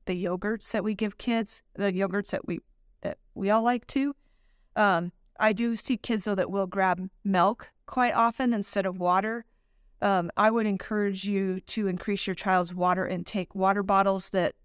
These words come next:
um, have a sippy lid or a straw are really, really important in creating, um, or I s-, should say in decreasing anxiety.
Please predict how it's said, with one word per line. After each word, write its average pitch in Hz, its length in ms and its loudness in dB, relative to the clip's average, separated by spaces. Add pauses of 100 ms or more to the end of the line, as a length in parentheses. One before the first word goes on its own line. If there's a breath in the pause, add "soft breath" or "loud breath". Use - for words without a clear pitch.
(140)
um, 170 400 -4 (500)
have 196 240 2
a 180 40 0
sippy 233 600 -2 (140)
lid 220 400 0
or 185 200 -2
a 175 40 -6
straw 208 480 0 (460)
are 190 180 4
really, 208 520 0
really 196 640 0
important 185 580 -4 (140)
in 185 180 -2
creating, 185 720 -2
um, 170 360 -2 (160)
or 202 280 0
I - 100 -4
s-, - 260 -8
should 202 200 -4
say 196 140 -2
in 202 220 -4
decreasing 190 840 -6 (320)
anxiety. 170 680 -2